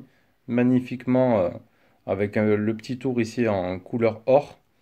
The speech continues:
Franchement, juste joli. Donc, du quarante-huit mégapixels. On aura du Sony I M X six cent quatre-vingt-neuf en ouverture un point sept. On aura un ultra grand angle du Sony I M X cinq cent quatre-vingt-six en ouverture deux point deux.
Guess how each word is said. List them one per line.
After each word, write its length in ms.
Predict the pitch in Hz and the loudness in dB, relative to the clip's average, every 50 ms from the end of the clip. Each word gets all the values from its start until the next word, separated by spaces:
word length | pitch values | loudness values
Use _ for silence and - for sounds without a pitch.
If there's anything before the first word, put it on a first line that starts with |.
| _ _ _ _ _ _ _ _ _ _ _ _ - - - _ | _ _ _ _ _ _ _ _ _ _ _ _ -20 -20 -16 _
Franchement, 280 | - 107 107 123 127 | -10 -6 0 2 2
juste 260 | 120 120 123 123 - 131 | 2 2 0 0 2 2
joli. 240 | 113 123 139 160 | 4 6 4 6
Donc, 200 | 156 139 131 131 | 6 6 6 6
du 120 | 117 139 139 | 4 2 4
quarante-huit 360 | 139 165 151 156 156 - 147 | 6 6 6 6 4 2 2
mégapixels. 760 | 147 147 135 147 139 - - 143 - - - 175 175 185 185 - - - - - - | 2 4 6 4 4 4 0 -6 -6 2 6 8 8 8 6 2 -4 -16 -20 -6 0
On 140 | - 127 135 | 2 4 4
aura 260 | 139 127 143 151 147 | 6 6 8 8 6
du 260 | 127 120 139 175 196 | 6 4 2 2 2
Sony 520 | 180 - - - 180 175 170 175 180 170 - | 2 2 4 6 6 8 8 6 4 4 2
I 120 | 160 160 160 | 4 4 6
M 140 | 160 160 | 6 6
X 140 | 165 160 160 | 4 2 0
six 160 | - - 180 | -4 -6 -4
cent 180 | 156 - 175 160 | 0 2 2 4
quatre-vingt-neuf 560 | 151 156 156 - 156 147 147 151 151 151 - | 4 2 2 4 4 4 4 4 2 2 4
en 160 | 135 123 127 | 4 4 4
ouverture 400 | 131 127 127 127 127 - - - - | 4 4 4 4 4 2 -2 -2 0
un 120 | 156 147 139 | 0 0 2
point 200 | - 147 139 135 | 2 2 2 6
sept. 320 | 135 170 190 185 - - - - - - - | 8 8 8 8 6 -2 -18 -20 -20 -4 0
On 140 | - 127 139 | 4 6 6
aura 200 | 139 127 139 147 | 6 6 8 6
un 140 | 143 151 165 | 8 8 6
ultra 320 | 190 196 - - 196 190 | 4 4 4 4 4 4
grand 260 | 165 175 180 175 165 | 6 6 4 6 6
angle 160 | 180 170 160 135 | 6 6 6 4
du 100 | 131 131 | 0 0
Sony 380 | - - 160 165 170 160 156 | 2 2 4 4 4 4 4
I 40 | 151 | 4
M 120 | 147 151 | 4 2
X 140 | 156 151 - | 0 0 0
cinq 140 | - 175 165 | 2 2 2
cent 160 | 165 170 160 | 2 2 2
quatre-vingt-six 580 | 147 147 143 - 147 147 135 - - 160 160 - | 4 2 2 2 0 -2 0 -2 -4 -4 -2 0
en 100 | 120 117 | 0 2
ouverture 360 | 123 120 120 - - 127 117 | 2 2 2 2 2 0 0
deux 200 | 113 120 160 160 | 2 4 2 2
point 200 | 160 - 151 143 | 4 4 4 4
deux. 280 | 139 143 175 202 202 | 6 8 8 8 6